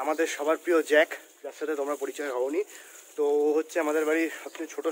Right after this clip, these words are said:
সদস্য। তো কি করছে দেখো একবার ফার্স্ট। একে দেখে যতটা শান্ত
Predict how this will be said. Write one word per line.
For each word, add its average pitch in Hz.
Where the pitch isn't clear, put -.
সদস্য। 147
তো 156
কি 214
করছে 190
দেখো 151
একবার 131
ফার্স্ট। -
একে 202
দেখে 156
যতটা 151
শান্ত 147